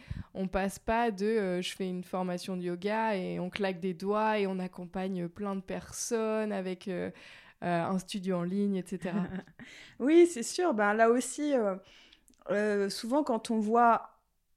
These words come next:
Speaker 2: alors, je vais pas parler de mon cas de réussite, mais en tout cas, de manière générale, quand on regarde la réussite de quelqu'un,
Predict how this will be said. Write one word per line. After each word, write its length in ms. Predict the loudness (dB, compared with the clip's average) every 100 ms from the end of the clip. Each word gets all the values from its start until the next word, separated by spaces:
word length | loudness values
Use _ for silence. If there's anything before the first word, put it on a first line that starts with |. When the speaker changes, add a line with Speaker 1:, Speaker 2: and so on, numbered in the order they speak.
| -4
Speaker 2:
alors, 180 | 0 2
je 100 | 2
vais 40 |
pas 140 | 6 8
parler 220 | 10 8
de 80 | 8
mon 160 | 6
cas 200 | 6 6
de 120 | 6 4
réussite, 500 | 4 2 2 -2 -2
mais 120 | -2
en 80 | -2
tout 100 | 0
cas, 260 | 4 4
de 180 | 4 2
manière 260 | 4 6 4
générale, 340 | 4 6 6
quand 200 | 6 2
on 40 | 0
regarde 300 | 2 2 4
la 140 | 4
réussite 400 | 6 4 4 -2
de 80 | -4
quelqu'un, 440 | 0 -2 2 2